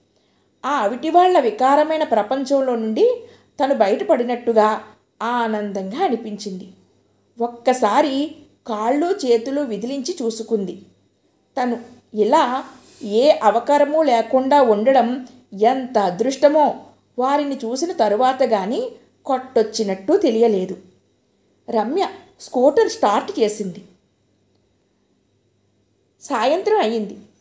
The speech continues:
నల్లగా చీకట్లు ముసురుకు వస్తున్నాయి. సిటీలో ఫిల్మోత్సవం జరుగుతూ ఉండడంతో వీధులన్నీ రంగురంగు లైట్లతో మిలమిలలాడుతూ మెరిసిపోతున్నాయి.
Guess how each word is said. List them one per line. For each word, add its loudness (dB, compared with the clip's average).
నల్లగా 4
చీకట్లు -2
ముసురుకు -2
వస్తున్నాయి. -2
సిటీలో 4
ఫిల్మోత్సవం 0
జరుగుతూ 2
ఉండడంతో 0
వీధులన్నీ 0
రంగురంగు 2
లైట్లతో 2
మిలమిలలాడుతూ 4
మెరిసిపోతున్నాయి. 0